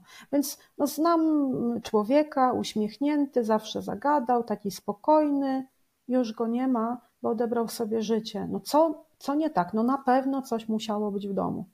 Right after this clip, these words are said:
prawda? I, i, e, to, e, taka myśl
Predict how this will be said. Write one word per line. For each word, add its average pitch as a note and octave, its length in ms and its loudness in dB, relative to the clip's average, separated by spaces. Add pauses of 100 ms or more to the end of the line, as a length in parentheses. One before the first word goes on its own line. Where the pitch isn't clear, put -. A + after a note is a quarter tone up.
prawda? A#3 340 -4 (380)
I, - 220 -4 (100)
i, A#3 340 -2
e, A3+ 160 0 (460)
to, C4+ 440 4 (480)
e, - 80 -4
taka C#4+ 300 0
myśl C#4 520 0